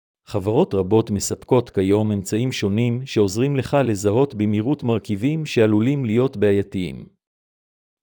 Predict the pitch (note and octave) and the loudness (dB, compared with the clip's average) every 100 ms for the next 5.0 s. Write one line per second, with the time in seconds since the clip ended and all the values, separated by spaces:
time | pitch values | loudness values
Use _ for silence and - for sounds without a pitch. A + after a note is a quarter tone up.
0 | - F#2 F#2 D#3+ B2 - - F2 E2 F#2+ | -8 -6 2 2 2 -4 -4 -4 -2 2
1 | B2+ D#3 D#3+ G2 G#2 B2 C3+ A#2+ G2 - | 2 0 -8 -4 0 2 2 2 0 -2
2 | F#2+ - D2 - - - _ _ _ _ | -6 -6 -6 -8 -12 -14 _ _ _ _
3 | _ _ _ _ _ _ - G#2+ G#2 G#2+ | _ _ _ _ _ _ -2 -2 0 -4
4 | - C#3 - G#2 F2+ - E2+ G2+ F2 C#2+ | 0 0 2 -2 -2 -6 -4 -4 -4 -10